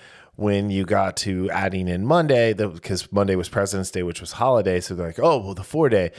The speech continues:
they said it made two twenty or one twenty-five, and it only made one twenty, which meant on President's Day, the day off for kids all across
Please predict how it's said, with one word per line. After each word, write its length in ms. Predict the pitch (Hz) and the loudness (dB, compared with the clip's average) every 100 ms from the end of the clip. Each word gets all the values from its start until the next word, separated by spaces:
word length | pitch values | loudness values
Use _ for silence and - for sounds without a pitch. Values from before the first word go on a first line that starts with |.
| - - - | -18 -12 -2
they 100 | 107 | 0
said 180 | 127 113 | 2 0
it 80 | |
made 320 | 98 92 85 - | -2 -4 -6 -4
two 160 | 113 | -2
twenty 300 | 110 110 92 | 0 0 2
or 100 | 95 | 0
one 240 | 87 101 107 | 2 0 0
twenty-five, 960 | 110 98 87 95 92 78 71 80 - _ _ _ _ _ _ - | -2 -2 -2 -2 -2 -4 -6 -10 -12 _ _ _ _ _ _ -8
and 560 | 92 85 82 82 82 80 - | -2 0 0 0 -2 -6 -8
it 140 | 85 | -4
only 180 | 87 85 | -2 -2
made 420 | 80 80 76 69 - | -4 -6 -6 -10 -16
one 260 | - 82 73 | -10 -8 -6
twenty, 640 | - - 123 87 76 73 - _ _ _ _ | -4 0 2 0 -6 -12 -18 _ _ _ _
which 300 | - 92 - | -6 -4 -2
meant 420 | 98 92 85 - - _ _ _ _ | -2 -2 -4 -10 -20 _ _ _ _
on 180 | - 98 | -4 -4
President's 720 | - - 170 156 120 92 - | -4 0 0 0 -2 -4 -6
Day, 400 | - 85 64 - _ _ _ _ _ _ _ 104 | -4 -6 -6 -14 _ _ _ _ _ _ _ -8
the 80 | |
day 280 | 98 120 127 | -2 0 2
off 560 | 120 107 62 - - - _ | 2 -2 -6 -14 -20 -20 _
for 300 | - 98 80 80 - | -6 -4 -4 -12 -8
kids 360 | - 110 87 | -2 -2 -2
all 260 | 101 120 151 | 0 2 2
across 400 | 139 147 139 | 0 -2 -2